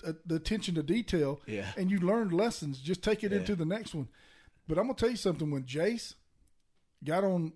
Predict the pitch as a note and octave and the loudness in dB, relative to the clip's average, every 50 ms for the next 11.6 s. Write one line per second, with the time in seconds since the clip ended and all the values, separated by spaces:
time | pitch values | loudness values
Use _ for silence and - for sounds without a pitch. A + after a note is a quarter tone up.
0 | - D#3 E3+ G3+ G3 - F#3+ E3+ F3 G3+ A3 A3 G#3 - - _ _ - - - | -4 -2 0 0 0 0 0 0 0 0 0 -2 -4 -6 -10 _ _ -10 -8 -6
1 | - F#3+ G3+ G3+ G3 - G3 D#3+ D3+ D#3+ F#3 F3+ F#3 G3 G3 F#3+ G3+ G#3+ A3 G#3 | -2 0 2 2 2 2 0 0 2 2 2 2 2 -2 0 0 0 0 -2 -2
2 | - - A2 A#2 A2 G#2 F#2+ F2 - _ _ _ - - E3 - _ - E3 D3 | -4 -4 -2 -2 -2 -2 -4 -8 -12 _ _ _ -20 -20 -20 -6 _ 2 2 4
3 | C#3 C3+ - D#3 E3 F#3+ G#3 - - G3 F3 E3 E3+ E3+ F3 F3 E3+ - _ _ | 4 2 2 2 2 2 2 2 2 2 2 2 2 0 0 -2 -4 -8 _ _
4 | - D#3 D3 C#3+ C#3 C3 B2 - F#3 F3+ F3 - F#3+ E3 D3+ - - - - G3 | -4 -2 -2 0 -2 -2 0 2 2 2 2 2 2 2 2 0 -2 -2 0 0
5 | G3 G3+ G3+ F#3+ - - F#3+ F#3+ F#3 G3 F#3+ F#3 E3+ D#3 C#3+ C#3+ D3 D3+ - _ | 0 0 0 -2 -2 0 0 0 0 0 0 0 0 0 0 0 -2 -6 -8 _
6 | _ - G#2+ A2 - A2 F#2+ F#2 - _ _ - - - - F#3+ F3+ F3 E3+ D#3+ | _ -10 -10 -8 -8 -8 -10 -10 -12 _ _ -14 -6 0 2 2 2 2 0 -2
7 | D#3 D3+ D#3 E3+ F#3+ F#3 F3+ - - F#3+ G3 A3 G#3+ - F#3+ E3+ D#3 D3 D3 - | -2 -2 -2 -2 -2 -2 -4 -4 -2 0 0 0 0 -2 -2 0 0 0 -2 -6
8 | - - - - G3+ - D4 - - A#3 A#3 A3 G3 - - G#3+ F#3 G3+ G3 F#3+ | -12 -16 -14 -8 -2 -2 0 0 2 2 2 2 2 0 0 2 4 4 4 4
9 | - - - - E3+ F#3+ A3 B3 B3 - - F3+ F#3 - - - _ _ _ _ | 2 -2 -6 -4 0 2 2 2 2 0 0 0 0 -2 -6 -18 _ _ _ _
10 | _ _ _ _ _ _ - - - G3+ F#3 G3 G3 G#3 G#3+ - - F#3+ F#3 - | _ _ _ _ _ _ -4 2 4 6 6 6 8 6 6 4 2 0 2 4
11 | G#3+ A3 A#3+ A#3 - G#3 C#3 A2+ - - A3+ A3+ | 4 4 4 2 -2 -4 -6 -6 -4 -4 -4 -4